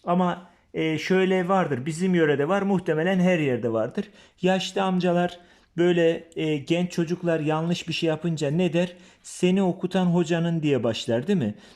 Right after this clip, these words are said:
Yani sen eğitim, öğretim aldın, okula gittin ama doğru düzgün, e, bir şeyler öğrenemedin, kültürlenemedin. Yani kasıtlı kültürleme, formal eğitim. Gelişigüzel kültürleme,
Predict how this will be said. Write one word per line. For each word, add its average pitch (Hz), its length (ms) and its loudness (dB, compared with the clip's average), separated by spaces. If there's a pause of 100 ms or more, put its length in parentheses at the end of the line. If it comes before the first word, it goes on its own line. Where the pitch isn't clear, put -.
(100)
Yani 175 300 0
sen 190 240 -2
eğitim, 180 460 0
öğretim 170 480 0
aldın, 165 360 0
okula 160 380 -2
gittin 175 400 -4
ama 139 360 0 (420)
doğru 175 440 4
düzgün, 180 580 -2
e, 156 460 0 (280)
bir 175 140 -2
şeyler 185 340 2
öğrenemedin, 170 640 2
kültürlenemedin. 156 1000 2 (360)
Yani 185 380 0
kasıtlı 180 500 -6
kültürleme, 165 840 -2 (220)
formal 170 560 0
eğitim. 107 440 -2 (560)
Gelişigüzel 208 720 2
kültürleme, 165 800 -2